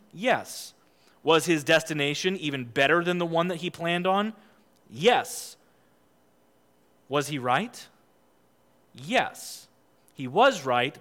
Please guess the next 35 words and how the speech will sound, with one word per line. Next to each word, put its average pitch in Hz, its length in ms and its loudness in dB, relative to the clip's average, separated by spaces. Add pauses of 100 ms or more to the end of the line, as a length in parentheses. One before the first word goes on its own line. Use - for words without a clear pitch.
but 156 120 0
not 160 300 2
as 147 260 2
he 160 140 -4
intended. 151 520 -6
He 175 160 -6
spoke 151 440 -4
better 127 240 0
than 120 320 -6 (200)
he 151 200 -8
knew. 147 360 -2 (180)
He 185 120 -6
was 143 160 -4
technically 185 640 -4
accurate, 135 500 0
even 214 320 -4
though 160 180 2
he 165 120 -8
didn't 160 380 -4
understand 156 840 0 (360)
what 165 220 2
he 160 140 -4
was 143 180 -2
saying. 175 460 -4 (460)
He 196 180 -4
spoke 147 460 -2
better 135 240 2
than 131 180 -4
he 160 160 -6
knew. 175 200 0
Well, 139 300 0
in 220 200 2
our 226 260 4
text 139 460 -4
today, 151 520 2